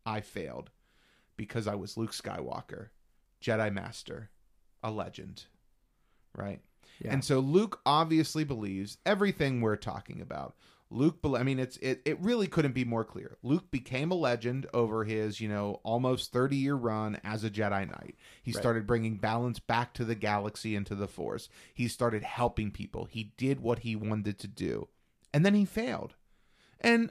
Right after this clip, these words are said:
Speaker 1: I don't know if we want to presume that everything up until that moment was a success. Like, Luke was always successful. Who knows? Maybe we'll learn more about that. Maybe we won't. But the general idea is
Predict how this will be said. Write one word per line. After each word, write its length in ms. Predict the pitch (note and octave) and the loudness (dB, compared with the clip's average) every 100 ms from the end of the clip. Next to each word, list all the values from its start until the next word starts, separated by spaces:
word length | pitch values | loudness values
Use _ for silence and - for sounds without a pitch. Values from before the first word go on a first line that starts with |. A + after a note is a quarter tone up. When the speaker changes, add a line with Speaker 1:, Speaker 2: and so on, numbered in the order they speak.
| - | 0
Speaker 1:
I 100 | - | 2
don't 140 | D4+ G3 | 4 6
know 140 | F3+ | 8
if 100 | D3+ | 8
we 80 | C#3+ | 6
want 200 | C3+ C3 | 6 4
to 20 | |
presume 640 | - A2+ G#2 C3+ F#3+ E3+ B2 | 2 -2 2 4 6 4 2
that 200 | B2 - | 0 2
everything 500 | C#3 C#3 C3+ A#2 B2 | 2 2 0 0 0
up 160 | A2+ A2 | -2 -2
until 300 | G#2+ - B2 | -6 -2 0
that 220 | A2+ - | 0 0
moment 380 | B2+ D#3 C3 - | 0 0 0 -4
was 220 | A2 A#2+ G#2+ | 0 0 0
a 80 | |
success. 680 | G#2 G2+ - D3+ F3 F3 - - - _ | -6 -8 -2 0 2 -2 -6 -16 -20 _
Like, 220 | A2 G#2 | -6 -4
Luke 240 | A#2 B2+ G#2+ | 0 0 0
was 160 | G#2+ - | -6 -4
always 380 | B2 B2+ B2+ A2+ | 2 4 4 0
successful. 580 | A2+ - F#3 - D3 | -6 -4 -4 -2 -2
Who 160 | B2 C3+ | 0 2
knows? 540 | D#3+ G#3+ B2 G#2+ C#3 - _ _ _ _ | 2 2 2 0 -4 -10 _ _ _ _
Maybe 300 | A#2 B2 A#2 | -2 0 0
we'll 220 | A2 A2 | 0 2
learn 180 | A2+ A2 | 2 2
more 140 | A2 G#2 | 2 2
about 180 | G#2+ | 0
that. 200 | G#2+ G#2 | -2 -4
Maybe 200 | G#2+ G#2 | -2 -2
we 140 | G#2 G#2 | 0 0
won't. 340 | B2 F3+ C#3 - - - | 2 2 2 -4 -10 0
But 140 | C#3 | 0
the 80 | C#3+ | 4
general 400 | C#3+ A3 G#3+ E3+ | 4 6 6 4
idea 420 | C3 B2+ G3 F3+ | 4 4 4 4
is 460 | - A2+ A2 G#2 | 4 2 0 -2